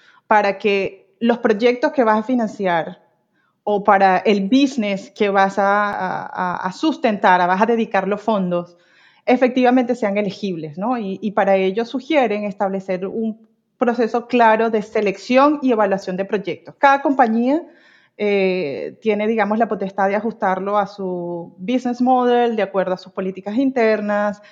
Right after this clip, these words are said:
a las regulaciones locales, pero siempre, digamos, en, en, en, en, en consonancia con, eh, las recomendaciones específicas de, del icma. Eh, en este caso, eh,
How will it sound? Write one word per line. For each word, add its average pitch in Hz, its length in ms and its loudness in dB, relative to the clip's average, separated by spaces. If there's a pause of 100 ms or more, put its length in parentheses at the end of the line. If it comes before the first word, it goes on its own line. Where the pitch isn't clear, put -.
(220)
a - 100 2
las 240 140 6
regulaciones 220 560 0
locales, 220 580 0 (300)
pero 247 200 2
siempre, 269 760 2
digamos, 220 600 -2
en, 233 300 -6
en, 190 320 -10
en, 185 500 -12 (540)
en, 175 800 -10
en 196 160 -6
consonancia 226 920 2 (340)
con, 226 440 2
eh, 208 440 0
las 208 180 2
recomendaciones 196 800 -2
específicas 208 800 -4
de, 180 480 -2
del 190 240 2
icma. 175 400 -4 (420)
Eh, 196 400 0
en 233 140 6
este 226 240 2
caso, 220 720 2
eh, 175 840 -4